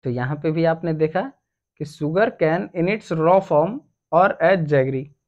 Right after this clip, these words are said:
यानी कि सुगर केन रॉ फॉर्म है और जैगरी क्या है? प्रोड्यूस्ड आइटम्स है।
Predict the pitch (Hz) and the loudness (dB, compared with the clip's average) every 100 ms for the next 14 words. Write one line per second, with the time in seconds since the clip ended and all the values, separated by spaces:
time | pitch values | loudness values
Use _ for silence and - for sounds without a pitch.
0 | _ _ _ _ _ _ _ _ - 139 | _ _ _ _ _ _ _ _ -4 0
1 | 143 170 165 156 151 156 165 165 165 160 | 0 0 -4 -6 -2 0 0 2 2 2
2 | 135 143 175 175 180 185 196 240 294 - | 0 2 2 2 0 2 0 0 -2 -4
3 | 151 143 147 156 175 170 165 214 302 - | -4 -2 -2 -2 -4 0 4 4 2 0
4 | 156 151 151 151 156 139 139 143 151 147 | -2 0 0 -2 0 -2 -2 -4 -8 -10
5 | 143 | -14